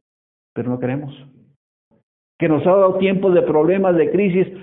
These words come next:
para entender que todo depende de Él. Y sin embargo, no queremos doblar rodilla.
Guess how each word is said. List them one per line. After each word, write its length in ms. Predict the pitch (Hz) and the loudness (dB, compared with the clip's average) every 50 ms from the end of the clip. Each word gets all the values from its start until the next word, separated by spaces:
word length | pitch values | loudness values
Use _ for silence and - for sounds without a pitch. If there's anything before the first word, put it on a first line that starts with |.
| - - - - _ | -20 -20 -20 -14 _
para 180 | - 151 147 147 | -4 -2 0 0
entender 960 | 143 143 143 147 147 147 147 151 180 214 220 208 196 - - - - - _ _ _ _ _ _ _ _ _ | 0 0 0 0 0 0 0 0 0 0 0 -2 -4 -8 -10 -16 -20 -20 _ _ _ _ _ _ _ _ _
que 120 | - 139 | -4 -4
todo 320 | 139 - 170 175 175 170 165 | -2 0 0 2 2 2 2
depende 340 | 156 - 160 160 156 156 139 | 2 0 -2 -2 -2 -2 -2
de 220 | 143 147 - - | -2 -4 -4 -4
Él. 200 | - 156 127 - - - _ _ _ _ _ _ _ _ _ _ _ _ _ _ _ _ _ _ _ | -6 -6 -10 -12 -18 -20 _ _ _ _ _ _ _ _ _ _ _ _ _ _ _ _ _ _ _
Y 120 | 131 123 | -6 -4
sin 140 | 131 131 127 | -2 -2 -2
embargo, 840 | 127 127 147 160 180 180 202 220 220 214 - - - - _ _ _ - | 0 0 0 0 0 0 -2 -2 -4 -6 -10 -16 -20 -20 _ _ _ -6
no 260 | 113 117 147 156 - | -4 -4 -4 -4 -4
queremos 360 | 151 151 151 151 151 143 131 | -6 -6 -6 -6 -6 -6 -4
doblar 280 | 131 123 131 139 139 139 | -4 -6 -6 -6 -6 -6
rodilla. 420 | 127 123 127 127 127 123 127 | -6 -6 -6 -8 -8 -8 -10